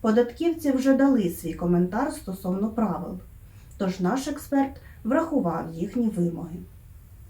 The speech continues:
Знаємо, що в багатьох єдинників на спрощеній системі зі ставкою два відсотки виникли складнощі з додатками до декларації за грудень.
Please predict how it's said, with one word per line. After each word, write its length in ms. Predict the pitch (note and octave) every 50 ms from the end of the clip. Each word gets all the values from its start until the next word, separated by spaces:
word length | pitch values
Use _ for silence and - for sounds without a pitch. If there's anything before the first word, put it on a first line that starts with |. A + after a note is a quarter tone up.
| - - - - - - -
Знаємо, 680 | G#3 F#3+ G#3 A3 G#3+ G3+ F3+ F3 E3+ E3+ E3+ F3+ F3+ - - - - - -
що 200 | - - G#3+ G3+
в 60 | G3+
багатьох 640 | G3+ G3+ G#3 G3+ G3+ G3 - - G#3+ G#3+ - - G3
єдинників 560 | F#3+ F3+ F#3+ G3+ G3 G3 F#3 F3+ - G3 F#3
на 140 | G3 G3 G3+
спрощеній 640 | - - - G#3+ G#3 G3+ - - F#3 F3 F3+ F3+
системі 600 | F3+ - G3 F#3+ - - G3+ F#3 F3+ E3+ E3 - -
зі 160 | G3+ G3 G3
ставкою 540 | G3+ - - G3+ F3+ E3+ F3 - F3 F3 E3+
два 220 | E3+ F3 F3 E3+ E3
відсотки 680 | E3+ E3 E3 - - A#3+ C#4+ C#4+ D4 - C#4 C4+ C4+ - - - - - - -
виникли 480 | G#3 A3+ D4+ E4 E4 E4+ E4+ D4 C#4 C4+
складнощі 680 | - - B3 A#3+ B3 C4 B3 C4+ C4+ C4 - B3 A3
з 40 | G#3
додатками 640 | G3+ G3+ F#3 F3+ F#3+ G#3+ A#3 - - B3 A3 G#3 G3
до 140 | F#3 F3+ F3
декларації 720 | F3 F3+ F3+ F#3 F3+ F3+ F#3 F#3+ G3 F#3+ - G#3+ G3+ G3+
за 100 | G#3 A3
грудень. 580 | G#3+ G#3 G#3+ G#3+ F#3+ F3 E3 D3 D3 D#3+ F3